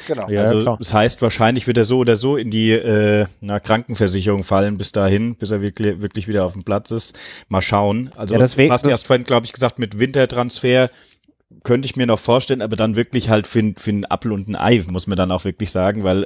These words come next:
Speaker 3: äh, viel Geld willst du für so einen Spieler, der natürlich auch so eine Verletzungs-, äh, Historie dann auch hat. Und du hast ja auch gesehen, klar, er braucht dann auch immer eine gewisse Weile, bis er wieder fit ist. Ich denke nicht, dass er uns im Winter dann wirklich schon helfen würde, aber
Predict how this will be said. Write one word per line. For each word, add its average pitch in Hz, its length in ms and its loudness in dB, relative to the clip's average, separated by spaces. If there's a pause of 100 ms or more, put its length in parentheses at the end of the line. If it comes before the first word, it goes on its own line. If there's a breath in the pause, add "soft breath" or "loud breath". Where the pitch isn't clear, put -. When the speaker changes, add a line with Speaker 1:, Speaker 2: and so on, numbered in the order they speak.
Speaker 3:
äh, 95 160 2 (240 loud breath)
viel 110 220 0
Geld 107 400 2
willst 107 240 -2
du 117 40 -2
für 113 160 -4
so 107 120 0
einen 107 80 -4
Spieler, 123 340 2
der 104 100 2
natürlich 110 360 -2
auch 107 100 -2
so - 120 -8
eine 113 100 -2
Verletzungs-, 123 760 0 (140)
äh, 104 200 0 (340 loud breath)
Historie 131 520 4
dann 92 160 0
auch 92 140 -4
hat. 95 260 -2
Und 98 460 -10
du 101 100 -4
hast 107 200 0
ja 110 100 2
auch 101 80 -4
gesehen, 120 460 0 (400)
klar, 117 260 2
er 107 80 0
braucht 107 340 0
dann 127 80 -2
auch 98 160 0
immer 127 120 0
eine 120 140 0
gewisse 117 340 -2
Weile, 110 240 2
bis 107 160 -4
er 107 100 0
wieder 101 160 0
fit - 220 0
ist. 135 180 0 (400 loud breath)
Ich - 140 -16
denke 110 240 2
nicht, - 240 -2
dass 113 140 2
er 113 220 2
uns 113 220 -4
im 110 140 -4
Winter 117 240 2
dann 101 180 0
wirklich 110 240 -6
schon 92 140 -6
helfen 90 400 -2
würde, 82 280 -2
aber 104 300 2